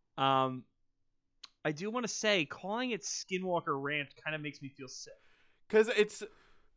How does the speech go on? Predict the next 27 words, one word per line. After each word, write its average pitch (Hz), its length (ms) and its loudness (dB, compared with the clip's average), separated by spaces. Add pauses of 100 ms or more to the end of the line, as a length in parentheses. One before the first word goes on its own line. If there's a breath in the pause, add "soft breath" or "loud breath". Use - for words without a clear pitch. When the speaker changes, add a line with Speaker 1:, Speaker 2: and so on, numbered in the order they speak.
(320)
Speaker 1:
It's - 380 0
Speaker 2:
he 277 120 6
was 277 240 4
making 247 400 6
a 233 80 8
bunch 220 280 8
of 214 80 2
stuff, 196 260 4
like, 196 320 4 (180)
like, 185 280 6
all 220 260 10
of 214 160 0
the, 202 160 6
like, 156 260 2 (140)
invisible 151 460 0
chopper 165 480 2
and 120 100 -4
people 143 240 -2
in 135 80 -2
walkie-talkies 147 840 2
and 123 140 -6
glowing 131 340 2
lights 143 300 2
and, 123 180 -2
and 120 140 -4
flying 143 340 2
things. 117 360 -8